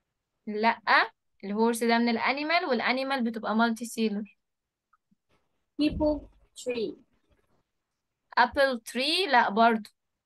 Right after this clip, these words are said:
Speaker 1: ده من البلانت، والبلانت as multi-cellular. احنا قلنا
Speaker 2: Human.
Speaker 1: حاجة، حاجة واحدة بس هي اللي مش multi-cellular، هي البكتيريا.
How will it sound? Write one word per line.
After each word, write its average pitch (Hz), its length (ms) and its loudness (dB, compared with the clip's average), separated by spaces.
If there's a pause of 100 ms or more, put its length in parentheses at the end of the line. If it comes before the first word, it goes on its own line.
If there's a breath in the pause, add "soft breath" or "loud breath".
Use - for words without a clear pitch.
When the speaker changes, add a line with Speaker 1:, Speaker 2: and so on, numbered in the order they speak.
(640)
Speaker 1:
ده 220 140 0
من 220 140 4
البلانت، 240 540 0
والبلانت 254 640 -2
as 254 360 0
multi-cellular. 240 880 -2 (1500)
احنا 269 160 0
قلنا 311 160 6
Speaker 2:
Human. 262 120 0
Speaker 1:
حاجة، 302 180 -2 (720)
حاجة 294 480 4
واحدة 269 360 4
بس 294 440 0
هي 262 500 -2 (140)
اللي 233 240 2
مش 233 240 0
multi-cellular، 311 840 2 (240)
هي 277 180 4
البكتيريا. 240 760 0